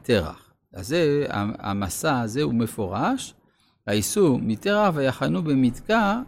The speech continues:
זה המיתוק נעשה על ידי אברהם, שהוא מידת החסד כנגד המתיקות. ויסעו ממתקע ויחנו בחשמונה.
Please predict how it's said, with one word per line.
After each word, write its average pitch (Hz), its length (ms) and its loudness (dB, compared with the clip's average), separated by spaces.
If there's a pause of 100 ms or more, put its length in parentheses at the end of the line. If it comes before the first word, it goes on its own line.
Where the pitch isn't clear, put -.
(140)
זה 127 280 -4
המיתוק 131 560 0
נעשה 135 540 0 (680)
על 113 180 0
ידי 120 220 2
אברהם, 117 480 0
שהוא - 200 -4
מידת 107 320 0
החסד 139 540 -2
כנגד 104 460 -4
המתיקות. 113 760 0
ויסעו 123 600 0
ממתקע 113 760 6 (760)
ויחנו 135 840 0
בחשמונה. 127 840 0